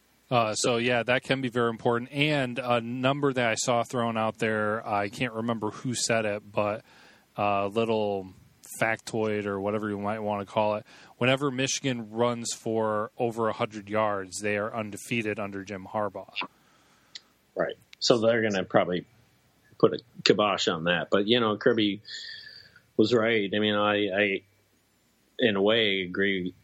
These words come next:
Speaker 2: If you think about that, that's kind of where it's gonna come down to, is that offensive line, if they can block and whether, uh, running backs can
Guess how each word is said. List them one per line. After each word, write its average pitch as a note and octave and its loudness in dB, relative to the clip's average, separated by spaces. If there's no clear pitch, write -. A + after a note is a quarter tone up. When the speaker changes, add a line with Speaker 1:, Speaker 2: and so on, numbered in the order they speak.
Speaker 2:
If - -10
you F2 0
think - 2
about F2 0
that, F2 2
that's - 0
kind C#3 4
of C4 2
where F#2+ 4
it's F#2 -2
gonna F2+ -2
come F2 2
down A2 4
to, G2 0
is D#2 -4
that F2 2
offensive F2 0
line, F2 4
if - -2
they E2 2
can E2+ -2
block F2 2
and F2+ 0
whether, F2+ 0
uh, - -4
running F#2 4
backs F#2 0
can F2+ 2